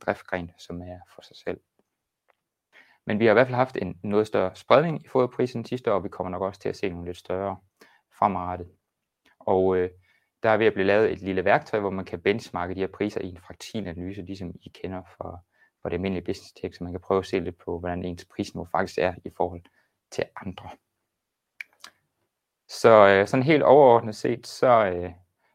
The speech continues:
de her resultater i kroner per årsko, når vi omregner dem til kroner per E K M, jamen, så for det konventionelle ligger vi en tredive fyrre øre, og for de økologiske lidt lavere på tyve til tredive øre. Vi har nogle omkostninger, der har været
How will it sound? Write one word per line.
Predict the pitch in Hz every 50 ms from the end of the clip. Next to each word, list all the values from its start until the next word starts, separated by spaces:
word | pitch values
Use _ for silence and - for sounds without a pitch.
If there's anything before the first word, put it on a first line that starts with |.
| _ _ _ _ _ -
de | 120
her | 117 117 104 95 90 87 85
resultater | 98 95 - - - - 117 110 104 95 87 85 - -
i | 104 95
kroner | - - 107 110 107 104
per | - -
årsko, | 117 120 107 - - - 117 107 - - - _
når | 101 95
vi | 92 101
omregner | 98 104 110 107 95 95 95 98
dem | 98 95
til | - - 98
kroner | - - 104 101 95
per | - 87
E | 85 90
K | - 110 120 139
M, | 143
jamen, | 113 95 92 90
så | - - 98 -
for | -
det | 87 -
konventionelle | - - - 95 90 - - 98 98 98 90
ligger | 92 95 95
vi | 85 92
en | 90 87 87 85 85
tredive | - - - - - -
fyrre | - _ - 101 113 127 135 127
øre, | 127 131 131 127 - _ _ _ _ _ _ _ -
og | - -
for | _ -
de | 95 95 - -
økologiske | - 107 104 101 98 98 95 90 85
lidt | 87 92 92
lavere | 92 85 85 90 92 90
på | - - 87
tyve | - - - 92 90 87
til | - - -
tredive | - _ _ - 87 90 - -
øre. | 92 _ _ _ _ _ _ _ _ _ _ _ _ _ _ _
Vi | -
har | 123 120
nogle | 104 95 110
omkostninger, | 127 123 - 117 113 - - 98 92 87
der | 90 87 -
har | 87 85 85 82
været | 85 85 85 82 82 85